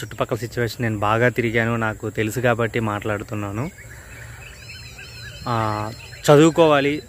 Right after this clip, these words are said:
చదువు అయిపోయిన తర్వాత, ఆ, జాబే చేయాలి. అంటే, ఒక ఊర్లో ఒక మిడిల్ క్లాస్ వ్యక్తి అయితే డిగ్రీ కంప్లీట్ అయిన వెంటనే జాబే చేయాలి. జాబ్ రాకపోయినా, లేకపోతే జాబ్ చేయకుండా ఇంకో పని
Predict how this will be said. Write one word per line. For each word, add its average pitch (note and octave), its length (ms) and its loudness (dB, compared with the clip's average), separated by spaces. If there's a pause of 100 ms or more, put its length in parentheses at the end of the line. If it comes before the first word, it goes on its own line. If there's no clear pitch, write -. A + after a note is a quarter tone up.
చదువు C3 120 4
అయిపోయిన C#3 280 2
తర్వాత, B2+ 600 0 (680)
ఆ, A#2+ 180 0
జాబే B2 380 8
చేయాలి. A2 440 0 (220)
అంటే, C3 260 -2
ఒక C3 200 -6
ఊర్లో C3+ 680 2 (640)
ఒక - 100 -4
మిడిల్ A#2 280 4
క్లాస్ C#3+ 320 2
వ్యక్తి A#2+ 260 -4
అయితే D3+ 400 0 (920)
డిగ్రీ C3 280 6
కంప్లీట్ C#3+ 320 4
అయిన C3+ 100 4
వెంటనే C3 320 4
జాబే A#2 360 6
చేయాలి. B2 420 4
జాబ్ B2+ 460 6 (640)
రాకపోయినా, C3+ 840 4
లేకపోతే B2 300 0
జాబ్ A#2+ 440 4
చేయకుండా C#3+ 280 4
ఇంకో B2 220 2
పని B2 200 0